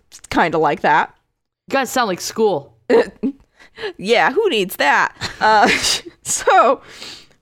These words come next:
Speaker 1: on February twenty-sixth, Lori requested for a second time to have her five million dollar bail reduced.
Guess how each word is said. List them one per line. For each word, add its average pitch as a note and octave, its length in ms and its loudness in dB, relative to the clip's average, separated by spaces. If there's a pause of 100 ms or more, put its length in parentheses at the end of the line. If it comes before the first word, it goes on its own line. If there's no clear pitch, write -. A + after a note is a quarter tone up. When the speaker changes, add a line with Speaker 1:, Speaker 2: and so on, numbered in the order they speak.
(120)
Speaker 1:
on A3+ 480 2 (280)
February B3+ 380 0
twenty-sixth, G3+ 720 -4 (160)
Lori F#3+ 500 0
requested G3 480 -4
for F3 140 -2
a E3 60 -2
second G#3+ 420 -2
time C3 460 -6 (380)
to F#3 120 0
have D#3+ 220 0
her D#3+ 120 -4
five C#3+ 240 -2
million C#3 280 -8
dollar C3+ 240 -2
bail C3+ 420 -4
reduced. C#3+ 600 -6